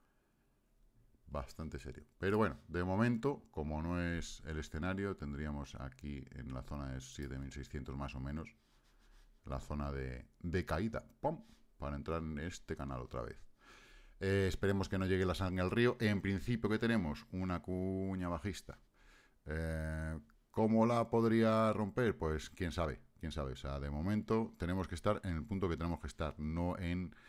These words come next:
eh, qué podría hacer en un futuro, si tal. O sea, el día a día de hoy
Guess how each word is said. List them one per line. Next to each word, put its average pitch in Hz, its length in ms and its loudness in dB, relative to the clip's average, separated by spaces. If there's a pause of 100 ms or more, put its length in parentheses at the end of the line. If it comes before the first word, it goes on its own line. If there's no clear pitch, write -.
(220)
eh, 76 440 -2
qué 104 140 2
podría 87 400 -2
hacer 95 260 -2
en 87 140 -2
un 90 100 -4
futuro, 90 540 -4
si 78 160 -6
tal. 69 240 -6
O - 20 -18
sea, 65 180 -8
el 69 280 -8
día 87 200 0
a 76 40 0
día 69 220 -2
de 78 120 0
hoy 135 180 2